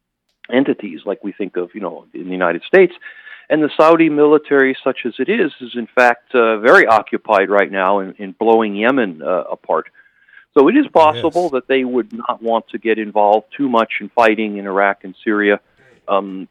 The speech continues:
Speaker 1: to keep their, their, their troops in, in reserve for either, uh, homeland defense, if you will, uh, riot control, whatever. Um, the other thing we need to keep in mind is that it's not entirely clear that all the other parties in the region would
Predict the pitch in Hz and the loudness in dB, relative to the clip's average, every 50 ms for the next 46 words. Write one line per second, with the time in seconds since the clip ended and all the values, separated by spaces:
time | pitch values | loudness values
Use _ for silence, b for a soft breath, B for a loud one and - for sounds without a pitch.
0 | _ _ - - - - 127 - _ - 120 113 110 107 95 101 107 101 104 98 | _ _ -20 -12 -6 -6 -6 -6 _ 0 2 4 4 2 2 0 0 0 0 -2
1 | - _ 107 104 98 - - - 113 107 - - - - 107 98 98 95 - - | -4 _ -6 -6 -6 -4 -2 -2 -2 -2 -2 -6 -10 -10 -10 -10 -12 -12 -14 -14
2 | 104 101 95 98 95 - 110 107 101 104 107 - _ - 101 92 92 92 87 101 | -12 -10 -10 -10 -6 -2 0 2 2 2 0 -2 _ -6 -6 -4 -4 -6 -8 -8
3 | 101 95 101 101 98 95 90 90 87 87 85 85 - 113 113 110 110 110 107 104 | -8 -6 -4 -2 -2 -2 0 0 2 2 0 0 0 0 0 0 0 0 0 0
4 | 104 104 104 101 92 - 95 - - 107 104 110 - - - 101 - - 107 104 | 0 -2 -4 -6 -8 -10 -6 -2 0 0 0 0 -4 -8 -12 -12 -8 -6 -4 -2
5 | 101 117 135 135 139 B B B B B B B - 95 101 98 101 101 98 107 | 0 2 4 2 2 B B B B B B B -2 0 2 2 2 2 2 4
6 | 107 110 110 107 101 - - 113 104 - - 107 101 104 104 95 101 104 110 104 | 4 4 4 2 0 -2 -6 -12 -10 -6 -2 0 2 2 2 2 2 2 2 0
7 | 95 - B B B B B B B B B B _ - 143 139 139 143 123 107 | 0 -2 B B B B B B B B B B _ 2 2 2 2 0 -4 -12
8 | - _ _ _ _ - 175 220 240 233 190 - 202 175 151 147 139 139 143 127 | -16 _ _ _ _ 6 6 6 6 6 4 2 0 0 0 0 0 0 -2 -4
9 | 127 - - - 139 135 - 123 110 107 110 123 135 139 143 135 123 120 - - | -4 -6 -6 -6 -4 -2 -2 -4 -2 0 2 2 4 4 2 2 0 -4 -6 -8
10 | 120 107 - - 117 110 107 107 104 - _ - 113 113 127 143 165 139 131 131 | -10 -8 -4 -2 0 0 0 0 -4 -10 _ -14 -6 -2 0 2 2 0 -2 -8
11 | - - - 139 143 139 127 123 117 110 104 - - - - 135 139 131 131 127 | -6 -2 2 2 4 4 2 2 0 -2 -4 -6 -8 -4 -2 2 2 4 4 4
12 | 123 110 - - - 110 101 110 107 110 - - _ _ - - 107 131 135 127 | 2 0 -2 -10 -12 -4 0 2 2 2 0 -2 _ _ -6 -2 0 0 0 0
13 | 123 110 120 123 131 113 - - - 110 120 127 120 120 110 107 101 - - 107 | 0 0 0 0 0 -2 -4 -2 0 2 4 4 2 0 -4 -10 -10 -10 -10 -10
14 | 104 104 104 98 107 123 127 120 - 117 110 101 98 98 104 101 | -8 -8 -8 -6 -4 -2 -2 -2 -2 -4 -6 -4 -6 -6 -6 -6